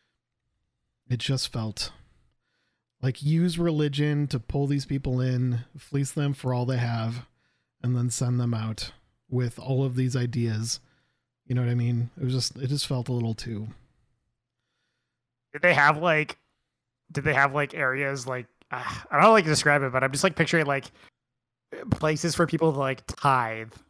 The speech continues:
Speaker 2: like, give an offering
Speaker 1: Uh,
Speaker 2: while you're
Speaker 1: it's,
Speaker 2: in the boat.
Speaker 1: it's not a church itself.
Speaker 2: Okay,
Speaker 1: So
Speaker 2: cool.
Speaker 1: there was no, there was no spots for that, but they were not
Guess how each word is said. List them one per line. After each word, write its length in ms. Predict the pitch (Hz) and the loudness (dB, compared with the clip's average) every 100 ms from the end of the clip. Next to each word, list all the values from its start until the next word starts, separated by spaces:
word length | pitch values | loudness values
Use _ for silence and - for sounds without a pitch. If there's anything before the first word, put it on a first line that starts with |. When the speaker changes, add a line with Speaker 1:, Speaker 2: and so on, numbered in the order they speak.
| - | -2
Speaker 2:
like, 320 | 147 143 - | 0 0 -2
give 140 | 139 143 | 0 0
an 80 | 139 | 2
offering 520 | 127 131 135 135 147 | 2 2 2 2 2
Speaker 1:
Uh, 280 | 147 143 135 | 2 2 -2
Speaker 2:
while 300 | 127 127 127 | 0 2 4
you're 160 | 120 123 | 4 2
Speaker 1:
it's, 120 | 127 | 0
Speaker 2:
in 80 | 113 | -2
the 100 | 113 | -6
boat. 380 | 101 110 110 - - _ - | -4 -4 -4 -6 -18 _ -2
Speaker 1:
it's 320 | 165 151 - | -2 -2 0
not 440 | 151 147 151 165 | 2 2 2 2
a 100 | 165 | 0
church 560 | 143 - 147 190 - - | -2 -2 -2 -2 -4 -8
itself. 720 | 151 139 - - 120 117 - _ _ _ _ _ _ _ - | -6 -6 -4 -4 -6 -8 -18 _ _ _ _ _ _ _ -6
Speaker 2:
Okay, 80 | |
Speaker 1:
So 300 | - 143 135 | 0 2 2
Speaker 2:
cool. 280 | 135 135 139 - | 2 0 -2 -2
Speaker 1:
there 160 | 147 143 | 0 2
was 180 | 131 | 2
no, 320 | 139 147 147 139 | 0 2 0 0
there 140 | 135 | 0
was 140 | 135 135 | 0 0
no 140 | 143 | 0
spots 380 | 135 147 135 127 | -2 -2 -2 -2
for 140 | - 127 | -4 -2
that, 280 | 131 120 | 0 -2
but 140 | - 131 | -4 -2
they 100 | 135 | 0
were 140 | 135 | 0
not 380 | 135 135 143 | 2 2 0